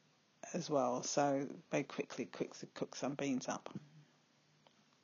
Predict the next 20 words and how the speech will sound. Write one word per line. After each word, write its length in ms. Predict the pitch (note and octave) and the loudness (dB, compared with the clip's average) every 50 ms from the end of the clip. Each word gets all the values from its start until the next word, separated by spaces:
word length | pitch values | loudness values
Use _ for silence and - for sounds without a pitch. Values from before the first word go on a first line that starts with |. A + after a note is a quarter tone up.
| _ - - - - - _ _ - - | _ -14 -14 -14 -14 -20 _ _ -12 -8
So 220 | - - - D3+ | -6 -2 0 2
I'm 300 | D3 C#3+ - F3+ F#3+ G#3 | 2 4 8 10 12 12
a 80 | G#3+ G#3+ | 12 12
creature 480 | - - D4+ D4+ C#4+ A#3+ B3+ - C#4+ | 10 10 12 12 12 12 12 12 12
of 120 | C4+ C4+ B3+ | 12 12 12
habit, 880 | A#3 B3 C4+ C4+ C4 C4 A3+ G3+ E3 C3 - - - - - - - - - - - - - - - - - - - - - - - - - - - - - - - - - _ _ _ | 12 10 12 12 12 12 12 12 12 12 10 8 4 0 0 0 0 -2 -8 -16 -20 -20 -20 -20 -20 -20 -20 -20 -20 -20 -20 -20 -20 -20 -20 -20 -20 -20 -20 -20 -20 -20 -20 _ _ _
and 200 | - G#3 A3 A3 | 12 12 12 12
habits 440 | G#3+ A3+ C4 C#4+ - B3 - - - G#3+ | 12 12 12 12 12 12 12 12 10 8
are 80 | G3+ - | 10 10
everything. 720 | A3+ B3 C4 A#3+ A#3+ A3 G3+ F#3+ - D#3 C#3 B2 B2 C3 - - - - - - _ _ _ _ _ _ _ _ _ _ _ _ _ _ _ _ _ _ - - - - - _ _ _ _ _ _ _ - - _ - - - - - - - - - - - - - - - - - | 12 10 12 12 12 12 12 12 12 10 10 8 4 -2 -6 -10 -16 -20 -20 -20 _ _ _ _ _ _ _ _ _ _ _ _ _ _ _ _ _ _ -20 -20 -20 -20 -20 _ _ _ _ _ _ _ -20 -20 _ -20 -20 -20 -20 -20 -20 -20 -20 -20 -20 -18 -16 -14 -14 -14 -8 8
So 180 | - - A#3 A#3+ | 12 12 12 12
I 40 | |
love 300 | B3 A#3+ B3 C#4 D4+ D4+ | 12 12 12 12 12 12
this, 300 | - E4+ D4+ B3+ - - - | 12 12 12 12 8 4 4
this 180 | - A3+ A3 | 6 10 12
whole 240 | - C#4+ D4+ D#4+ D4+ | 12 12 12 12 12
idea 420 | C#4 C4+ B3 - - A#3 A#3 A3+ G#3 | 12 12 12 12 12 12 12 12 12
about 560 | F#3 F3 F3+ E3+ D#3+ D#3 D#3 D3+ - - - - - - - - - - - - - - - | 12 12 12 12 12 12 12 10 8 4 -6 -14 -16 -20 -20 -20 -20 -20 -20 -20 -20 -8 2
sharing 920 | - - - - - G#3+ G#3 A3 A3+ A3+ A3 G#3+ G#3 G#3 G#3 G#3 G#3 G#3+ G#3 - - - _ _ _ _ _ - - - - - - - | 6 10 12 12 12 12 12 12 12 12 12 12 12 12 12 10 10 8 6 2 -4 -20 _ _ _ _ _ -20 -20 -20 -20 -20 -14 -6
what 400 | F3+ F3+ F3 E3+ F3+ F3 A2+ - | 0 6 12 12 12 12 12 10